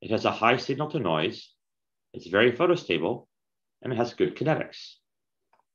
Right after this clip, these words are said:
Fusing it to a small peptide that locates it to the cell body, we collaborated with Shahan's group at B U to show that we could image these molecules, excuse me, we could image these neurons and their voltage in the living, awake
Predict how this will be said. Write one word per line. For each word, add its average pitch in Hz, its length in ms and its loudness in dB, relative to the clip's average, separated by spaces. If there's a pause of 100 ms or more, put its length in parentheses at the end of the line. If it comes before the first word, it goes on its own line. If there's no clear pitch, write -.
(960)
Fusing 175 280 10
it 92 180 2
to - 100 2
a 95 60 4
small 120 340 2
peptide 98 400 4
that 76 140 2
locates 120 420 4
it 87 80 -2
to 80 80 -6
the 82 80 -4
cell 185 220 4
body, 76 420 0 (580)
we 98 100 -2
collaborated 131 400 6
with - 80 -6
Shahan's 139 540 -2
group - 280 -2
at 78 100 -10
B 92 100 0
U 131 300 6
to 90 100 -6
show 98 160 0
that 87 120 4
we 90 120 0
could - 220 0
image 160 220 0
these - 180 -2
molecules, 82 680 2 (460)
excuse - 320 2
me, - 180 -4
we 90 160 0
could - 80 -2
image 139 180 2
these 110 200 0
neurons 85 580 4 (280)
and 90 140 0
their 90 140 6
voltage - 560 0 (200)
in 90 120 -2
the 87 80 4
living, 117 460 4 (240)
awake 90 440 4